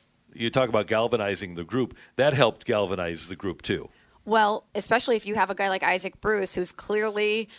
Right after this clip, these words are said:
Speaker 2: a number one guy, clearly, obviously now a Hall of Fame talent, who isn't the diva wide receiver, who isn't saying, "Give me the ball, I need to get my touches," that is encouraging of all of his other teammates having success.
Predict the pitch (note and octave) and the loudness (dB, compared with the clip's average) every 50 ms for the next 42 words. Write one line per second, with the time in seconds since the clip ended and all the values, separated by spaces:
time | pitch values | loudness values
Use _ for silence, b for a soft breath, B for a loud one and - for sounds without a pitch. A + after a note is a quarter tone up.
0 | B B - G3+ G#3 G#3 G#3 G3+ G3+ G3+ G3 G3 G3 F#3+ G3 F#3 F#3 F#3 - - | B B -4 0 0 0 2 2 2 2 2 0 0 2 2 2 2 0 -2 -6
1 | - G3+ G3+ G3+ G3+ G#3 G#3 G#3 G#3 G3+ b b b b _ _ - - - F#3 | -4 -4 -2 -2 -2 -2 -2 -2 -2 -4 b b b b _ _ -20 -6 -2 -2
2 | F#3 F#3 F#3+ F3+ - F3 F3 F#3 F#3 F3+ F3+ F#3 G#3 F#3 E3 F3+ F3+ - F3+ F#3 | 0 0 -2 -4 -4 0 2 2 4 4 4 2 2 2 2 2 0 -2 -2 -2
3 | F3+ F3 - F#3 F#3 G3+ A3 G3 F#3 F#3 F#3 B B B B B B B - B3 | -2 -2 -2 0 0 0 0 0 -2 -2 -4 B B B B B B B -2 0
4 | B3+ B3 A#3+ A#3 - - A3+ B3 C#4 A#3+ C4 B3+ G#3+ F#3+ A#3 A#3 F3+ F#3 A3 A3 | 2 2 2 0 0 4 4 4 4 4 0 -6 0 0 0 0 0 -2 -6 -4
5 | G#3+ G3+ G#3+ G#3 G3 G3+ G3+ G3+ F#3+ G3 G3 - - A3+ C4 C4 A3 D#3+ D3+ F3 | -2 0 0 2 2 2 2 0 0 -4 -6 -4 -2 -2 0 0 0 -2 0 -2
6 | G3 G3 G#3 A#3+ B3+ B3 B3 B3 A#3 - G#3 G3+ G#3 G3 F#3+ G3 G#3 G3 G3 G3 | 0 2 2 2 2 0 -4 -6 -4 -4 -4 -4 -4 -4 -4 -4 -4 -4 -4 -4
7 | G3 F#3 F#3+ F3+ G3 F#3+ F3 E3+ E3+ D#3 D3 - - G3 G3 G3 G3+ G3+ G#3+ G#3+ | -6 -6 -2 0 2 4 4 2 2 0 -4 -2 -2 0 0 0 -2 -4 -4 -6
8 | G3 E3+ G3+ F3+ G#3 G#3 G#3 G3 G3 G3 F#3+ - G3+ G3 - - - E3+ C3+ C#3 | -6 -6 -6 -4 -4 -2 0 0 -2 -2 0 0 0 0 0 -2 -2 -2 -2 -4
9 | F3 - F#3+ G3 G3 G3 - G#3 G3+ F#3+ - - - - - _ _ - G#3+ G#3 | -6 -4 -2 -2 -2 0 -2 -2 -4 -4 -6 -10 -14 -20 -20 _ _ -4 -4 -2
10 | G3 - A#3 A3+ A#3 A#3 F#3 A3+ A3+ A3+ A3 G#3 G#3+ G#3+ A#3 A#3 G#3 A#3 G#3+ A#3 | 0 2 4 4 4 4 4 0 0 0 2 4 4 4 4 4 2 2 4 4
11 | B3+ C4 C#4 - - A3+ G3 F3+ - E3 - - E3+ D#3+ E3 D#3+ - - - - | 4 4 2 0 -2 -6 -6 -6 -8 -4 -2 -2 -2 -2 -6 -8 -10 -12 -10 -6
12 | - G#2 F#2+ F#3 - - | -4 -4 -4 -4 -6 -8